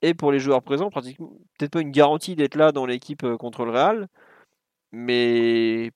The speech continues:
pas loin quand même. Alors après, on sait qu'avec le P S G, tu peux avoir des covid, des blessures, euh, voilà tout. On, on va voir comment ça se finit. Mais je trouve que pour les onze qui ont débuté la seconde période, peut-être même plus que pour les onze qui ont débuté le match,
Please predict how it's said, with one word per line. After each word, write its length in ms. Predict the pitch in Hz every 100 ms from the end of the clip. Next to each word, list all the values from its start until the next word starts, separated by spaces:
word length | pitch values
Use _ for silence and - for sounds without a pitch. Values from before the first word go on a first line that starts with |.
| -
pas 100 | 156
loin 180 | 180
quand 140 | 180 190
même. 160 | 160
Alors 200 | 90 71
après, 240 | 98 - 135
on 120 | 117
sait 180 | - 131
qu'avec 180 | 117 -
le 100 | 113
P 120 | 123
S 80 | 117
G, 120 | 135
tu 120 | -
peux 140 | -
avoir 180 | 117 113
des 100 | 113
covid, 360 | 107 127 117 117
des 160 | 113
blessures, 500 | 110 117 117 - 123
euh, 220 | 107 110 127
voilà 300 | 123 113 131
tout. 180 | - 175
On, 440 | 135 104 87 60 -
on 140 | 92
va 120 | 113
voir 180 | 123 131
comment 160 | - 117
ça 140 | 117
se 100 | -
finit. 240 | 156 190 226 _ - - _ _ _ _ 277
Mais 120 | 120
je 100 | 117
trouve 180 | 131 208
que 100 | 202
pour 220 | 131 131
les 420 | 123 117 117 117 107
onze 500 | 165 175 175 139 120 _ _ _ _ _ _ _ _ _ _ _
qui 140 | _ 131
ont 100 | 123
débuté 400 | 143 160 160 180
la 100 | 160
seconde 380 | - 147 151 139
période, 380 | 131 131 175
peut-être 240 | 165 - 139
même 160 | 147
plus 240 | 139 165 -
que 80 | 131
pour 180 | 120
les 80 | 131
onze 160 | 135 151
qui 80 | 139
ont 40 |
débuté 300 | 120 120 123
le 80 | 120
match, 340 | 165 196 -